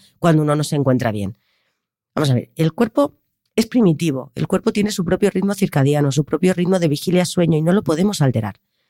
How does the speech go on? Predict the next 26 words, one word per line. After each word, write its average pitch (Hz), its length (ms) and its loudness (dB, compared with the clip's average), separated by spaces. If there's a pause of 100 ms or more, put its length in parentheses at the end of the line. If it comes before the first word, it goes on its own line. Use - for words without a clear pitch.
(120)
O - 80 -20
sea, 196 160 0
hay 208 80 6
unas 254 160 2
necesidades 170 580 -2
básicas 160 460 -4
que 147 100 -8
si 143 100 -2
no 156 60 0
están 233 220 -2
cubiertas, 147 640 -2 (480)
no 196 160 2
podemos 240 360 2
tener 156 260 -2
las 143 180 -2
necesidades 147 720 -2
altas. 123 480 0 (280)
Tenemos 175 340 2
que 175 60 -2
empezar 170 480 -2 (280)
por 151 120 2
las 131 160 0
básicas. 127 500 -6 (320)
Y 156 100 0
el 143 80 4
sueño 175 460 0